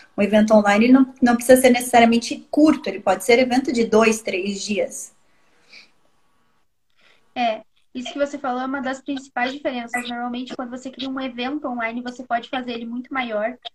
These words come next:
Speaker 2: Você não precisa se preocupar, que nem aqui, né? A gente vai ter uma hora e o Instagram vai cortar a gente. Então, é isso e pronto, né? Quando você já faz um evento online, você pode dividir em palestras,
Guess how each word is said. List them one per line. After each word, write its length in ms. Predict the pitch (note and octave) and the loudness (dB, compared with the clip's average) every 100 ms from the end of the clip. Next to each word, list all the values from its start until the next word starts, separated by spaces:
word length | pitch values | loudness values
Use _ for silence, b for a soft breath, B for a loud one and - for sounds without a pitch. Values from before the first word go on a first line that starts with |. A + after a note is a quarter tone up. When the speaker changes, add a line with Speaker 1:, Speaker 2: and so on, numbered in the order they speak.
| _ | _
Speaker 2:
Você 120 | - | -16
não 100 | A3+ | -14
precisa 320 | A#3 B3+ C4 C4+ | -10 -10 -8 -10
se 60 | |
preocupar, 360 | C4+ B3 A3 G#3 | -8 -6 -6 -6
que 80 | A#3 | -10
nem 140 | A#3 | -12
aqui, 200 | B3 - | -12 -12
né? 160 | A3 B3 | -8 -8
A 40 | |
gente 160 | B3 A#3+ | -10 -12
vai 100 | B3 | -10
ter 120 | C4 | -4
uma 280 | C4 C#4+ C4 | 0 2 2
hora 160 | C#4+ | 0
e 140 | E4+ F4+ | -2 -4
o 60 | |
Instagram 400 | F#4 - E4+ E4 | -6 -4 0 2
vai 120 | E4 | 0
cortar 320 | F4 F4+ F4 E4+ | 0 -2 0 0
a 80 | |
gente. 360 | E4+ A3 A3+ - | -2 -6 -12 -18
Então, 480 | A3+ A3+ A#3+ C#4 E4+ _ B B - | -8 -6 -4 -8 -10 _ B B -8
é 120 | B3 | -4
isso 300 | B3 C#4 D4 | -4 -6 -8
e 40 | |
pronto, 400 | F4 A#3+ G#3+ G#3+ | -12 -12 -12 -14
né? 200 | A3+ B3+ - _ | -12 -12 -12 _
Quando 220 | - D4 | -4 -2
você 200 | D#4+ D#4+ | -2 -4
já 180 | C#4+ C4+ | -4 -4
faz 220 | C4+ B3+ B3+ | -2 -4 -4
um 100 | B3 | -8
evento 340 | A#3+ B3 B3 | -8 -8 -8
online, 380 | A#3+ C4 D#4 B3+ | -8 -6 -4 -6
você 220 | A#3+ - | -8 -10
pode 220 | B3 A#3 | -8 -8
dividir 380 | A3+ B3 C4+ A#3+ | -8 -8 -8 -6
em 180 | B3 A#3 | -6 -6
palestras, 760 | A#3+ A3+ A3+ C#4+ D4 - C#4+ | -4 -4 -2 -4 -6 -10 -12